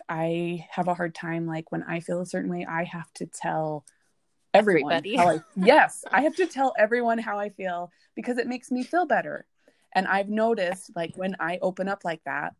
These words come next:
Speaker 1: people feel more comfortable to say it back.
Speaker 2: Totally.
Speaker 1: Like, if I'm like, "Oh, my husband did this," they're like, "Oh my gosh." They're, like,
Speaker 2: Relieved
Speaker 1: almost
Speaker 2: too.
Speaker 1: relieved, you know? <laughs> They're relieved, and they're like,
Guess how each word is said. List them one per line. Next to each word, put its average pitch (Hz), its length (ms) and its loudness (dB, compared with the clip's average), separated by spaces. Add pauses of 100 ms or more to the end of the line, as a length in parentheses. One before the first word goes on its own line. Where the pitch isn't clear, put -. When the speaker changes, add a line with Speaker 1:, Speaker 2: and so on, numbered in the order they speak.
(180)
Speaker 1:
people 202 400 0
feel 190 220 0
more 180 160 -2
comfortable 175 520 -4
to - 160 -6
say 165 380 0
it 156 160 -2
back. - 280 -2 (640)
Speaker 2:
Totally. - 500 0 (160)
Speaker 1:
Like, 160 520 -2 (100)
if 185 160 6
I'm 180 140 8
like, 175 200 2
"Oh, 254 140 8
my 208 160 0
husband 208 560 -2
did 185 240 -2
this," 196 240 2
they're 170 200 -4
like, 151 300 -4
"Oh 175 160 0
my 165 180 -4
gosh." 165 400 -4 (560)
They're, 233 200 8
like, 220 160 6
Speaker 2:
Relieved 240 40 2
Speaker 1:
almost 254 300 2
Speaker 2:
too. 185 100 0
Speaker 1:
relieved, 165 960 -4
you 175 180 -4
know? 175 320 6
<laughs> 185 40 -2
They're 269 200 8
relieved, 202 680 0
and 185 100 -4
they're 180 140 -4
like, 175 160 -6